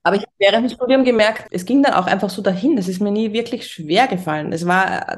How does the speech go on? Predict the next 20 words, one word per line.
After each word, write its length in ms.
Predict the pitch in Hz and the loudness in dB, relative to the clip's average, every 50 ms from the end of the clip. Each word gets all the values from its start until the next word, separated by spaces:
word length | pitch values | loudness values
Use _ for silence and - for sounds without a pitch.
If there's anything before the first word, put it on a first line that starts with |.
| - - - | -10 -8 -2
zeitweise 380 | - 185 190 196 202 185 196 | 0 0 2 2 0 0 0
sehr 220 | 185 185 202 190 175 | -2 -2 0 0 0
absurd 540 | - - - - - - 180 226 311 - | 0 -4 -6 -12 -8 -4 -2 -2 -2 -4
für 140 | - - 233 | -4 -4 -2
mich. 320 | 247 285 427 440 - - _ - | -2 -2 -2 -2 -6 -10 _ -8
Ich 40 | - | -8
habe 120 | 202 - | -6 -2
gemerkt, 420 | 208 196 190 185 190 202 190 - - | 0 2 2 4 2 2 -2 -6 -12
ich 160 | - 180 - | -12 -12 -10
verstehe 480 | - - 180 - - - - - - 190 | -6 -6 -6 -6 -8 -10 -8 -6 -4 -2
die 140 | 240 226 | -2 -2
Dinge 220 | 233 226 226 233 214 | -2 0 0 2 2
ein 120 | 190 190 | 0 0
bisschen 300 | 185 214 214 - 233 208 | -2 -2 -4 -2 -4 -4
anders. 920 | - - - 147 156 160 180 180 233 294 370 370 - - - - - _ _ | -4 -4 -6 -4 -2 0 2 2 2 2 0 -2 -4 -10 -20 -20 -20 _ _
Also 320 | - 170 175 170 180 180 175 | -4 -2 0 2 2 2 2
ich 140 | - 180 180 | 2 2 2
habe 160 | 175 180 180 | 2 2 2
auch 60 | 180 | 0
manche, 760 | 180 170 170 180 180 - 190 185 185 185 185 185 185 185 | 0 0 0 -2 -2 -2 -2 0 0 2 2 2 0 -2